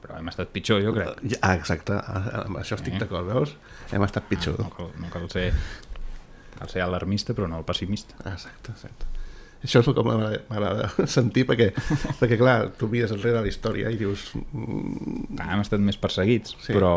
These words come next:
Speaker 2: Hi havia menys música, hi havia
Speaker 1: ai, no
Speaker 2: menys
Speaker 1: està tot perdut, perquè si tot està perdut, mm, pues
Speaker 2: Sí, sí.
Speaker 1: ja està.
Speaker 2: Sí. I a més, actualment, bueno, com veiem en aquest programa,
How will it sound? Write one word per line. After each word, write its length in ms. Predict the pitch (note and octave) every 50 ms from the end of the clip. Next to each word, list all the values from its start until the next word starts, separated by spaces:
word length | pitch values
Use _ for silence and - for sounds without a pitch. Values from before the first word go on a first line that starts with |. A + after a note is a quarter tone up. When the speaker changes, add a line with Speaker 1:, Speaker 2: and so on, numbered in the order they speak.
| E2 E2 D#2+ D#2 - - - - - - - - - -
Speaker 2:
Hi 80 | - G2+
havia 220 | G2 G2 F#2+ F#2+
menys 160 | F#2+ F#2 F#2 F2 F#2
música, 320 | F#2+ G#2 A2 G#2 G#2 G2+ - G#2
hi 20 |
havia 140 | G2 - F#2
Speaker 1:
ai, 80 | F#2+ G#2+ A2
no 40 | G#2
Speaker 2:
menys 160 | G#2 G2+ -
Speaker 1:
està 140 | - G#2+ G2+
tot 140 | - G2+ E2+
perdut, 240 | - E2+ F#2 G#2+ A#2+
perquè 160 | A#2 G#2+ F2+
si 80 | F2+ F2+
tot 140 | F2+ F2 F2+
està 140 | E2+ - F2
perdut, 400 | - F2+ F2 F2+ G2+ A2 - - - -
mm, 460 | - - - A#2 A2+ G#2+ - - - - -
pues 400 | - - - - - - - - - - -
Speaker 2:
Sí, 160 | - - - - -
sí. 140 | - - -
Speaker 1:
ja 480 | - C3+ D#3 D#3 - - - - -
està. 240 | - - - G2 A2+ A#2+ - - -
Speaker 2:
Sí. 80 | C3+ B2 A#2 - - - - - - - -
I 60 | - G#2+
a 20 |
més, 200 | G2 G2 F#2 F2
actualment, 600 | F2+ F2+ F2+ - - - G2 F#2+ F#2 G2 F#2+ F#2+ F#2 G#2+ G#2+ D3+
bueno, 240 | - - G#2 F2+ -
com 140 | G#2+ G#2 G2
veiem 220 | F#2+ G2 F#2+ F#2 F#2+
en 80 | F#2
aquest 180 | F#2+ - G2+ G2+
programa, 380 | - G2 F#2+ G2 G2 G2 G#2